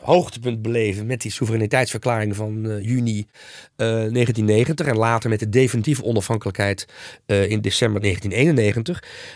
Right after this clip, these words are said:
ehm, die waren altijd anti-Russisch, hè. Die spraken over Maskali, over nul twintig.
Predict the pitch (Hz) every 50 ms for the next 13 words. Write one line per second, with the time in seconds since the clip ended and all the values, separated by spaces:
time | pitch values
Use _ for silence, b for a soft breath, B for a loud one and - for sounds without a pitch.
0 | B _ _ 120 117 113 110 107 107 101 104 92 - - 107 120 123 101 85 78
1 | 76 90 - - - 87 90 92 95 92 - - - - - 110 98 - 113 123
2 | 160 143 - 90 - - - 98 107 104 98 - - 104 98 92 95 95 - 98
3 | 104 101 104 107 107 117 113 - - - 139 160 180 107 98 92 90 85 98 101
4 | 101 110 120 117 - 190 165 123 - 98 - -